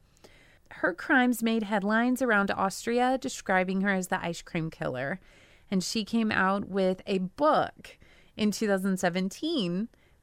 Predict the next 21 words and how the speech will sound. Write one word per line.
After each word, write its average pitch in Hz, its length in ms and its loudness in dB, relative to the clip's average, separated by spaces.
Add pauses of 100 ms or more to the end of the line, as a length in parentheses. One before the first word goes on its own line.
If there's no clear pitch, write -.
called 208 480 2
My 196 260 2
Two 220 380 -6
Lives, 170 520 0
The - 120 -2
True 214 760 -4
Story 180 720 -2
of 165 140 -10
the - 160 -6
Ice 175 300 -6
Lady. 151 500 -6 (580)
And 208 240 0
she 196 360 -6
covers 190 800 0 (560)
details 185 760 -2
of 170 160 -2
the 175 80 -2
murders 170 520 0
in 190 100 0
these 170 240 -2
books. - 640 -2